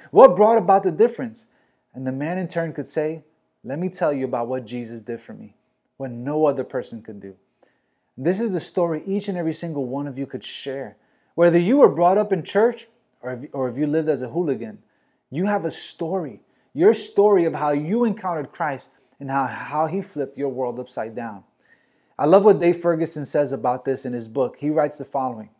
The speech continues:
"Friend, what you say, yes, your words, can help point people desperate for food to life-saving bread. Your story is compelling, not imposing, because it's your story of how you found the love of God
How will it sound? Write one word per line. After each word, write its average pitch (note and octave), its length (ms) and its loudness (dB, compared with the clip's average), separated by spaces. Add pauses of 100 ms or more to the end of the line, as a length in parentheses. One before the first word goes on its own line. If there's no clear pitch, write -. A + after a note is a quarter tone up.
(580)
"Friend, F#3 520 -2 (180)
what C#3+ 260 -8
you G3+ 120 0
say, C3+ 400 -2
yes, D#3 420 0
your D#3+ 320 4
words, B2+ 480 0 (380)
can D3+ 140 -4
help F3 340 2
point E3 240 -6
people B2 440 -8 (460)
desperate F3+ 480 -2
for C#3+ 160 -6
food C3+ 580 -2 (320)
to D3 120 0
life-saving C3+ 840 -2
bread. A2+ 340 -4 (400)
Your D#3 180 0
story G3 380 6
is G3+ 100 2
compelling, E3+ 560 0
not F3 260 -2
imposing, D3+ 720 -2 (340)
because D#3+ 280 0
it's B2+ 160 -4
your D#3+ 240 0
story G#2 440 -8 (340)
of C#3 100 -6
how C3 120 -4
you C3 280 -4
found A#2 340 -4
the A2+ 40 -6
love A#2 200 -6
of A2+ 140 -14
God G#2 280 -10